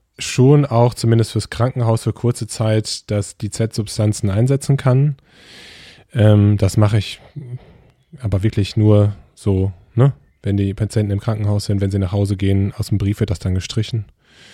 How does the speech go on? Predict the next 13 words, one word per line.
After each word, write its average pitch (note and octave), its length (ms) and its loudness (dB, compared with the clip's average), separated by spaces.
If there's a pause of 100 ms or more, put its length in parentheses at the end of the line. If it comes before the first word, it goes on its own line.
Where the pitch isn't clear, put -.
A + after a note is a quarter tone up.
(720)
Aber G2+ 160 0
das G#2+ 140 2
wäre A2 100 6
jetzt G#2+ 80 2
so G#2+ 60 2
meine G#2+ 180 4
spontane G#2+ 460 2
Antwort. F#2 600 -2 (680)
Ähm, F#2+ 460 -2 (140)
und A2+ 300 2
ich - 120 -6
finde, D3 240 4
also A2+ 300 4